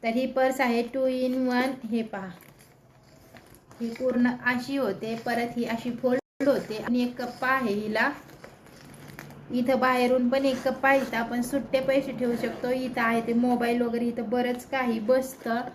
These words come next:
खूप मोठा कप्पा आहे आणि इथे एक कप्पा आहे. तर ही पर-, हे, हा कपडा पण खूप छान आहे आणि ही पर्स आहे म्हणजे फक्त आणि फक्त एकशे वीस रुपये, सॉरी, दीडशे रुपयाची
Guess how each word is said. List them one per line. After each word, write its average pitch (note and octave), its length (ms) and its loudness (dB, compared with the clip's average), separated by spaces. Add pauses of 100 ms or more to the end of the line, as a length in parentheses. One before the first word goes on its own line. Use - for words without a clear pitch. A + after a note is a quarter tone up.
(640)
खूप C4 160 2
मोठा C#4 320 4
कप्पा A#3 340 -4
आहे A3 220 0
आणि A#3+ 320 0
इथे C#4 220 4
एक A3+ 260 0
कप्पा A3+ 240 -4
आहे. F3 380 -4 (1400)
तर B3 140 0
ही C4+ 200 2
पर-, C4+ 220 2
हे, B3 140 -2
हा C4 200 -2
कपडा C4+ 340 2
पण C4 200 0
खूप C4 220 -2
छान C4 200 0
आहे A#3 120 0
आणि A#3 220 4
ही D4 280 2
पर्स C#4+ 420 2 (180)
आहे C4 280 0
म्हणजे B3 280 2 (100)
फक्त C#4 300 -2
आणि C4+ 320 0
फक्त B3 280 -4
एकशे B3+ 420 -4
वीस B3 260 -6
रुपये, G#3+ 360 -6
सॉरी, C4 300 -6 (640)
दीडशे E4 420 6
रुपयाची A3+ 440 -2